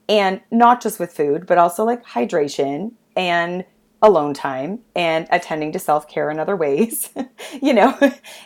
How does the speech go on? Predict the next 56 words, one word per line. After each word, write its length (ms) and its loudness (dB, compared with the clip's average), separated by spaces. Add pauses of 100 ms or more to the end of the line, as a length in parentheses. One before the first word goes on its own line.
(100)
and 320 4
getting 220 6
back 220 6
on 80 2
top 160 0
of 80 0
my 100 4
work, 340 2
which 120 0
was 140 -6
stressing 340 -2
me 100 -2
out 140 4
a 40 2
little 220 0
bit, 360 4
and, 300 2 (240)
you 80 0
know, 120 4
all 240 6
of 100 0
these 180 -4
things. 340 -4
And 140 0
I 100 2
just 180 -6
consider 380 -4
that 180 0
the 80 0
natural 500 -2
ebb 180 -2
and 160 -6
flow 320 -2
of 140 -10
life, 560 0 (480)
not 560 0 (500)
that 280 2
was 120 0
all 140 6
crappy 600 -2
and 200 -6
this 180 -2
is 140 -4
all 160 0
better, 540 -6
right? 240 6
Again, 260 4
it's 140 0
all 160 6
about 360 4 (320)
sort 200 0
of, 40 0
like, 160 2
taking 460 -4
out 260 -4
that 400 0